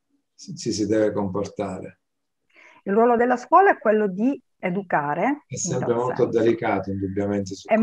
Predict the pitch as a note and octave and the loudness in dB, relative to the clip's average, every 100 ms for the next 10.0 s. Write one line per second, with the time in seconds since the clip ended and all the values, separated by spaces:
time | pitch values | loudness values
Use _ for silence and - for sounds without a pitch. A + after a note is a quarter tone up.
0 | A3 G#3 G#3+ G3+ G#3+ G#3+ C4+ G4+ B3 G3 | 6 4 2 2 2 4 4 4 2 0
1 | F#3 G#3 F#3 G3 G3+ F3+ - - A#3 G#3+ | 0 -2 -2 -2 -2 -2 -4 0 4 6
2 | D#4 C4 - F3 D#3+ - E3+ E3 F#3 F#3 | 8 8 6 0 -2 -4 -8 -4 0 2
3 | E3 E3 - F3+ E3+ F3+ - E3+ G3+ G3+ | 4 2 0 -4 -4 -6 -8 0 0 2
4 | D3+ E3+ E3+ - - E3+ F3 D#3+ D#3+ D#3+ | 0 -4 -8 -12 -12 -10 -8 -6 -6 -8
5 | - - F3 F3 - - A3 G#3+ A3 G#3+ | -4 -2 -2 -6 -10 6 8 10 10 10
6 | A3 C4+ F#3+ D#3 D3 F3 E3+ E3+ E3 - | 10 10 8 6 2 -4 -4 -4 -10 -2
7 | E3+ E3+ E3+ D#3 - - D3+ D3+ - - | 0 0 0 -2 -2 0 0 0 -6 -8
8 | F3 F3 F3 G3 F3 F3+ F3 F3+ - G3 | -6 -2 2 2 2 -2 -4 -4 -2 -2
9 | F3 - F3+ - F3+ E3+ D3 D3+ E3 | -2 -6 -8 -4 4 6 6 4 0